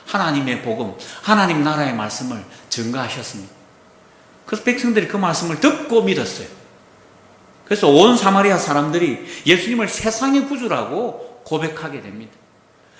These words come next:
하나님의 말씀을 듣고 그 말씀을 믿음으로 예수 그리스도를 온전하게 받아들이고 믿게 된 것이죠. 저와 여러분도 예수님의 말씀을 듣고 그 약속의 말씀을 근거로 믿는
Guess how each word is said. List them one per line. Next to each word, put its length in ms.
하나님의 440
말씀을 460
듣고 240
그 80
말씀을 500
믿음으로 760
예수 340
그리스도를 840
온전하게 640
받아들이고 760
믿게 600
된 180
것이죠. 380
저와 260
여러분도 640
예수님의 380
말씀을 460
듣고 460
그 100
약속의 420
말씀을 920
근거로 760
믿는 580